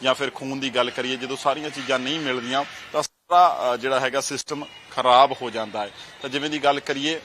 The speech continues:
ਸੈੱਲ ਨੇ ਜਿਹੜੇ ਉਹਨਾਂ ਦੇ ਡੈੱਡ ਹੋ ਗਏ ਨੇ, ਜੋ ਜਾਣਕਾਰੀ ਇਹੀ ਹੈ। ਪਰ ਇਸ ਦੇ ਨਾਲ ਹੀ ਜੇ ਗੱਲ ਕਰੀਏ ਤਾਂ ਉਹਨਾਂ ਨੂੰ,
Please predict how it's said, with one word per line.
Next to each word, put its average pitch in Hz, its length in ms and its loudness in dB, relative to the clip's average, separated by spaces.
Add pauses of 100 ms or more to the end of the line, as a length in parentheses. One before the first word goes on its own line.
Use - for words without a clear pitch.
(760)
ਸੈੱਲ 156 360 4
ਨੇ 156 140 0
ਜਿਹੜੇ 139 180 2
ਉਹਨਾਂ 131 320 0
ਦੇ 131 180 -2 (380)
ਡੈੱਡ 147 340 6
ਹੋ 135 260 -2
ਗਏ 131 180 0
ਨੇ, 131 200 -4 (120)
ਜੋ 120 120 -6
ਜਾਣਕਾਰੀ 127 520 2
ਇਹੀ 127 240 -2
ਹੈ। 127 100 -2 (120)
ਪਰ 143 180 4
ਇਸ 156 120 -4
ਦੇ 156 120 -2
ਨਾਲ 143 200 4
ਹੀ 147 60 -2
ਜੇ 139 100 -8
ਗੱਲ 131 220 -2
ਕਰੀਏ 135 380 -8
ਤਾਂ - 240 -14
ਉਹਨਾਂ 147 260 -4
ਨੂੰ, 156 200 -6